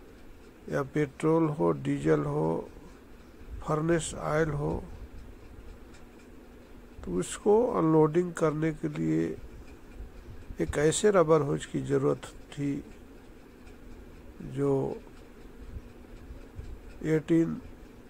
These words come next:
थर्टी एट में आविष्कार किया गया रोड एंड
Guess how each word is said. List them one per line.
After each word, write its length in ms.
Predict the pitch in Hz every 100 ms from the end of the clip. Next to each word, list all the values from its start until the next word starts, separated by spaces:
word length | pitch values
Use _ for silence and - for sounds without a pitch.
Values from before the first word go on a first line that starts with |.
| -
थर्टी 340 | 143 143 147 151
एट 220 | 156 156
में 180 | 156 160
आविष्कार 580 | 143 139 135 - 147 143 127
किया 220 | - 139 131
गया 320 | 127 131 131 135 - - - - - - - - - - - - - -
रोड 460 | 156 139 165 175 160
एंड 360 | 156 156 147